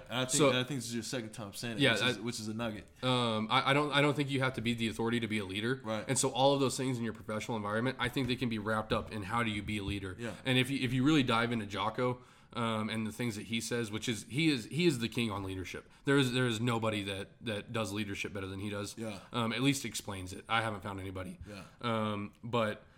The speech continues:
Speaker 2: you're, you're being your task. I think that could be summed up as your purpose at work is to be a leader,
Speaker 1: Yeah.
Speaker 2: because that encompasses being your role player, being your team player,
Speaker 1: Yeah.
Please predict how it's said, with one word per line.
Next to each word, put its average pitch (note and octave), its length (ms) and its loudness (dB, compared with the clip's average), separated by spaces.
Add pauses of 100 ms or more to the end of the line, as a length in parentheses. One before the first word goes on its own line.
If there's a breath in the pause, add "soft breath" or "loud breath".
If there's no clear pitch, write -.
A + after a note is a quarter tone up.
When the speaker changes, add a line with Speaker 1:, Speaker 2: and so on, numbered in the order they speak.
(380 soft breath)
Speaker 2:
you're, B2 220 0
you're A2+ 180 -2
being C3 220 2
your A#2+ 80 0
task. A#2+ 360 -2
I A2+ 100 2
think C#3 180 0
that B2+ 160 -2
could B2 100 -4
be A2+ 80 -2
summed A2+ 320 -2
up A2 180 0
as G#2+ 140 -6
your G#2+ 120 -4
purpose A#2+ 420 -2
at F#2 80 -6
work G#2+ 340 -2
is A#2 260 -2
to A2+ 120 -6
be G#2 140 -4
a F#2 40 -6
leader, F#2+ 380 -10 (100)
Speaker 1:
Yeah. G#2+ 100 -10
Speaker 2:
because B2+ 280 2
that A#2 140 4
encompasses A#2 520 -4
being A2+ 320 -2
your G#2+ 80 -2
role G#2+ 200 -4
player, G#2 280 -4
being G#2+ 240 -4
your G2+ 140 -6
team G#2+ 240 -4
player, F#2+ 400 -8 (200)
Speaker 1:
Yeah. G2 100 -12